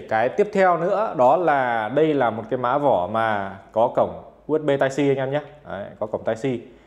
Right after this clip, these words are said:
Và đương nhiên rồi, chúng ta sẽ lắp được một cái tản ba sáu mươi ở trên nóc. Đấy, thì, à, tóm tắt lại là như thế. À, đây vẫn là một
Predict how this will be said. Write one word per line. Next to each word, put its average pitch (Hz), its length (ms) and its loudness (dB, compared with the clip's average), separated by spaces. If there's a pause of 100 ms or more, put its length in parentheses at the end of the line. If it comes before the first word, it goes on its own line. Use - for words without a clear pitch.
(140)
Và 107 260 0
đương 127 180 0
nhiên 131 160 2
rồi, 110 140 0 (140)
chúng 110 140 -10
ta 120 240 0
sẽ 117 320 -4
lắp 139 200 -2
được 113 220 -2
một 101 180 -8
cái - 160 -6
tản 85 200 -2 (160)
ba 123 160 0
sáu 101 160 -4
mươi 123 200 -2
ở 92 80 -2
trên 120 180 -8
nóc. - 360 -2 (220)
Đấy, 131 520 0
thì, 117 200 -2
à, 107 180 2
tóm 131 140 0
tắt 175 120 2
lại 156 240 0
là 104 80 -2
như 127 120 -2
thế. 127 320 0 (460)
À, 127 280 2
đây 180 260 4
vẫn 180 220 2
là 147 220 2
một 127 140 -2